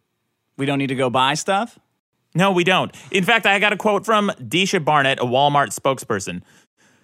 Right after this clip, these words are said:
Speaker 2: She says that many shoppers were happy that the company would be open on Thanksgiving.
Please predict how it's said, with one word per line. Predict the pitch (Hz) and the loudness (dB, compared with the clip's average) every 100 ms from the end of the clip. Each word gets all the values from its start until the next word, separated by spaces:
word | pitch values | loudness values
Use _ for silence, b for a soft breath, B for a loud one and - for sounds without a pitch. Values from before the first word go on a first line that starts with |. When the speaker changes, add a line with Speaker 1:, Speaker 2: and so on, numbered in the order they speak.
| b | b
Speaker 2:
She | - | -6
says | 185 269 240 | -2 0 0
that | 180 180 170 | 0 0 0
many | 139 190 277 | 0 0 0
shoppers | 240 202 175 185 180 160 | -2 0 2 0 -2 -2
were | 143 | -2
happy | 151 135 139 127 | 2 0 0 -4
that | 110 | -4
the | 98 | -6
company | 104 123 107 113 | -4 -4 -2 -4
would | 107 101 | -4 -4
be | 110 | -2
open | 107 110 | -2 -2
on | 107 | -4
Thanksgiving. | 95 104 98 - 98 82 | -4 -6 -6 -8 -8 -8